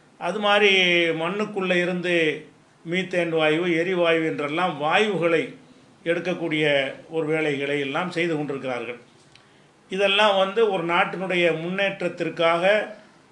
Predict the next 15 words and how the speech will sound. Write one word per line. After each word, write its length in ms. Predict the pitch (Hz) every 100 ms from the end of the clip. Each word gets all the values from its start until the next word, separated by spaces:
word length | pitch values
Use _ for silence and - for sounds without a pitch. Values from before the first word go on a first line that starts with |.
| _ -
பொருளாதார 580 | 175 196 190 185 175 160
வளர்ச்சிக்காக 800 | 147 180 185 190 175 180 175
செய்யக்கூடிய 600 | 170 160 165 165 160 151
காரியங்கள் 580 | 143 147 151 151 143 147
என்று 600 | 139 143 143 214 180 147 170
இதை 200 | 156 180
நம்ம 180 | 160
செய்து 360 | 147 165 175 156
கொண்டிருக்கிறார்கள். 600 | 139 160 143 135 117 135 - - - _ _ _ _ _ _ _ _ _ - - - - -
இதெல்லாம் 360 | 156 156 185
தேவைதான். 580 | 180 170 160 143 123 - - _ _ -
அணை 240 | 160 170
கட்டுவது 680 | 156 143 143 135 156 175 175
அவசியமானது 760 | 143 147 156 143 131 127 123 120
தான். 280 | 131 143